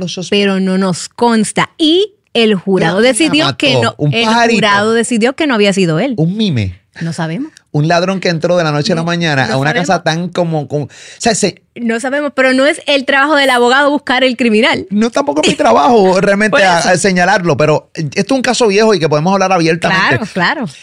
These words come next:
Speaker 1: ¿Sabes? Y esto no se trata de negros, blancos, grises y gente albina. Se trata de que un ser humano. Es que ni tan siquiera me sacaste quién la mató.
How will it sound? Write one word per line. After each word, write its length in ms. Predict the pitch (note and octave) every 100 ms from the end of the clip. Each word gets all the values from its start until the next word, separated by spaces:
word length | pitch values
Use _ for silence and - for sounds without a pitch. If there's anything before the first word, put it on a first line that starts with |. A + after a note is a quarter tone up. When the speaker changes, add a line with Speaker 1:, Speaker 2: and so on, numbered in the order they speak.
| - - _ _ _ _ _ _ _ - D#3 C3+ - _ _ _
Speaker 1:
¿Sabes? 400 | - G#3+ G3+ D3 - _
Y 100 | -
esto 160 | F3 A3+
no 60 | A#3
se 100 | A3+
trata 260 | A3 A#3+
de 120 | A3 E3
negros, 360 | F3 G#3+ F3
blancos, 560 | C#3+ F#3 G3+ A3 E3+ E3
grises 540 | D3 D#3 F3+ A3+ G#3+ -
y 400 | F3+ E3+ E3 D#3+
gente 280 | D#3+ E3 F3
albina. 560 | F#3+ A#2+ D#3 G#3 D3+ - _ _
Se 160 | -
trata 260 | B2 A#2+ D#3
de 80 | F3+
que 60 |
un 100 | F#3+
ser 160 | G3 G3+
humano. 600 | G3+ B3+ C4 F3 F3+ - _ _ _ _ _ _ _ _ _ _ _ _
Es 100 | -
que 100 | -
ni 80 | F#3+
tan 120 | E3
siquiera 280 | A2+ A#2+ B2+
me 100 | D#3
sacaste 380 | D3 B2 B2 C#3+
quién 200 | - G#2+
la 100 | A#2+
mató. 380 | B2 - -